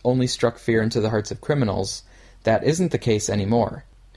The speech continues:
Since the B Z E, Batman has lost his constraints on fear, and it's spreading to the victims, as we saw in Scene seven, and the fear is also clouding Bruce himself.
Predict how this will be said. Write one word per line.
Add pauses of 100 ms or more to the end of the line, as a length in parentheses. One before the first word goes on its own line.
(240)
Since
the
B
Z
E,
Batman
has
lost
his
constraints
on
fear, (460)
and
it's
spreading
to
the
victims,
as
we
saw
in
Scene
seven, (480)
and
the
fear
is
also
clouding
Bruce
himself.